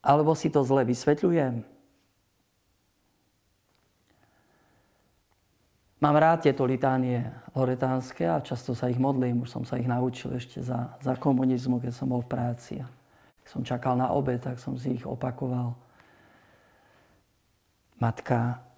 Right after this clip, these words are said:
Božej milosti, Matka dobrej rady, Matka Stvoriteľa, Matka Spasiteľa, oroduj za nás.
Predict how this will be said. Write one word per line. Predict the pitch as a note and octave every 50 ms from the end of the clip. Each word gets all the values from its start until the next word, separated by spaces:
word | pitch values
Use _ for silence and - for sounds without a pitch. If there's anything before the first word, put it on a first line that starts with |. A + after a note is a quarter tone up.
| _ _ _ _ _ _ _ _ _ _ _ _ _ _ - -
Božej | - C#3 C3+ B2 C3+ C#3
milosti, | C3 C3 C#3 C#3 B2+ B2 A#2+ - - - - C3 B2
Matka | A#2 A2+ B2 A#2+ - - - - B2 A#2+ B2+ B2 B2 B2 A#2+ A#2+ A#2+ B2+
dobrej | B2 - - B2+ C3+ C3+ C3 C3 C3
rady, | C3 C3 C3 B2+ B2 B2+ B2+ B2
Matka | A#2 B2 C3+ B2 - - - C#3+
Stvoriteľa, | C#3 - - - C#3 C#3+ C#3+ C#3+ C#3 C#3 - C#3 B2 A#2+ A#2+ A#2+
Matka | B2+ - C3+ C3 - - D3
Spasiteľa, | C#3 - - C#3+ C3+ - - C3 C3 - C3+ B2 B2+ B2 A#2+ A#2
oroduj | B2 C3+ C3 D3 C#3 B2+
za | C#3+ C#3 C3+
nás. | C3+ B2 A#2+ A#2 A#2+ - - -